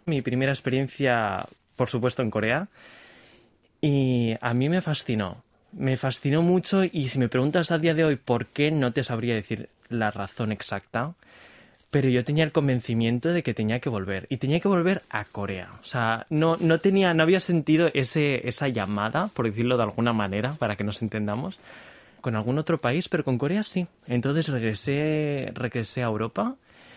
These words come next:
y nada, estuve trabajando creo que un par de años más por Europa y después dije, "Mira, lo dejo todo y me voy a Corea a buscarme la vida", y aquí estoy.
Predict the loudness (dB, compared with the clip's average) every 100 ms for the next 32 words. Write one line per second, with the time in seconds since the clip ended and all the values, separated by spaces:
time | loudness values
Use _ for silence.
0 | -20 _ _ 0 2 2 0 0 -2 -2
1 | -6 -4 -2 0 0 -4 -4 -4 -4 -6
2 | -4 -2 -2 -2 -4 -4 -6 -6 -6 -4
3 | -4 -6 -6 -8 -6 -6 -6 -8 -8 -8
4 | -8 -8 -6 -4 -4 -6 -6 -6 -6 -6
5 | -4 -4 -2 -2 -2 -2 -4 -2 -4 -6
6 | -6 -6 -6 -8 -6 -6 -6 -6 -6 -8
7 | -12 -12 -8 -6 -6 -8 -8 -8 -6 -8